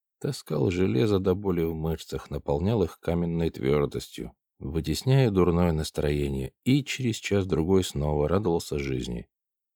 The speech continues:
После смерти Геры в Персей я ходить уже не мог.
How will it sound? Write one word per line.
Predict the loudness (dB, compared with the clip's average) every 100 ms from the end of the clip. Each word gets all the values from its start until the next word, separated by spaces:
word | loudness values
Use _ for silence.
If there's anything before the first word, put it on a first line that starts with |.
| _ _ _ -4
После | -2 0 -2
смерти | 0 0 -2 -4 -2
Геры | 0 2 0 -4 -12 _ _ _ _ _ _ _
в | -6
Персей | -4 -4 0 2 4
я | 2
ходить | 0 -2 -4 -4
уже | -4 -2
не | -2
мог. | -2 -4 -6 -14